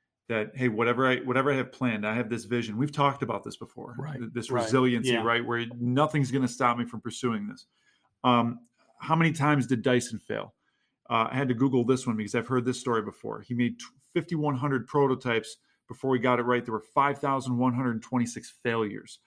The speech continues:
Speaker 1: Uh, I think about Edison. Edison, a thousand unsuccessful attempts. And he said, "I didn't fail a thousand times. I just, you know, found out how not to make a light bulb that many times," right?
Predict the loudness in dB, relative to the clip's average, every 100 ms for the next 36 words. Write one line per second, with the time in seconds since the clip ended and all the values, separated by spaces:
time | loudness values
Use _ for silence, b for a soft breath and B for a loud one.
0 | _ _ _ -2 0 0 -2 -4 -2 0
1 | 2 2 0 -2 0 -2 -6 -16 _ _
2 | _ _ _ 2 2 2 -2 -2 -6 -4
3 | -2 2 2 2 -2 -2 -2 -2 0 -2
4 | 0 0 0 0 -2 -2 -4 -2 2 2
5 | 2 0 0 2 2 2 2 2 -4 -2
6 | -2 -2 -4 -8 -12 _ -10 -8 -8 -12
7 | _ _ -2 2 2 0 -2 -4 -4 0
8 | 0 0 -2 -2 0 0 0 -2 -6 -8
9 | -10 -12 -14 -18 -12 -10